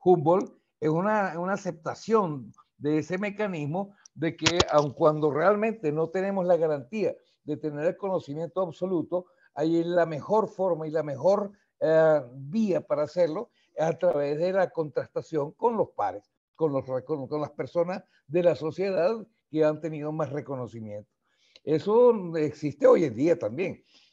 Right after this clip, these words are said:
Hoy en día el, el, el problema con tanta desinformación que hay, ah, la pregunta es, bueno, ¿y cuál la, qué, cuál es la realidad?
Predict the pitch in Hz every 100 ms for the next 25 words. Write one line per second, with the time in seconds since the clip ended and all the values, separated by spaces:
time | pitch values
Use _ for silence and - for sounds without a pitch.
0 | _ - 127 156 135 131 165 196 202 160
1 | 120 _ _ _ - 156 135 131 139 127
2 | 127 - 147 151 185 190 170 - 214 208
3 | 202 151 160 123 151 143 135 151 151 185
4 | 165 185 294 _ _ _ 120 147 147 131
5 | 135 147 139 139 139 147 147 170 151 170
6 | 160 170 180 139 - 165 170 175 - -
7 | _ _ 185 185 - 220 226 214 202 185
8 | 156 170 156 143 170 190 127